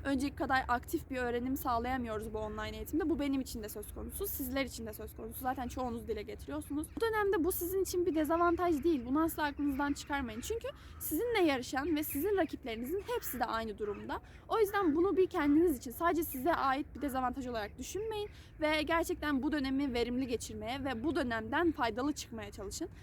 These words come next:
Şöyle düşünün, eğer hani şu an pandemi olmasaydı herkes dershaneye gidecekti, herkes özel hoca tutacaktı, bir sürü dersler alınacaktı. Hani mesela atıyorum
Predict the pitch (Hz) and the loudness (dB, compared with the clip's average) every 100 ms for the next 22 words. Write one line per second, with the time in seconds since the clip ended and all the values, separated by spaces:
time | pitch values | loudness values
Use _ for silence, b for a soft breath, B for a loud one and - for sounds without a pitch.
0 | B - 359 381 370 269 240 277 - 254 | B -4 0 2 2 -2 -4 -4 -4 -2
1 | 285 302 269 262 285 302 285 294 294 254 | 0 0 0 0 0 0 0 0 0 0
2 | 277 269 320 262 240 208 214 285 330 339 | 0 2 2 2 -2 -6 -2 0 0 0
3 | - 262 262 262 269 254 226 226 208 226 | -2 -4 -4 -4 -4 -4 -4 -4 -4 -4
4 | 240 269 277 262 240 254 247 254 - 226 | -2 -2 -4 -6 -4 -2 -2 -6 -8 -8
5 | 233 226 240 226 311 294 - 247 254 247 | -6 -6 -6 0 0 0 -4 -2 0 0
6 | - 254 233 233 226 220 - 226 233 B | -2 -2 -2 -2 -4 -6 -6 -8 -10 B
7 | B - 269 269 269 302 269 254 - 277 | B -4 0 2 2 2 2 2 0 -2
8 | 262 | -2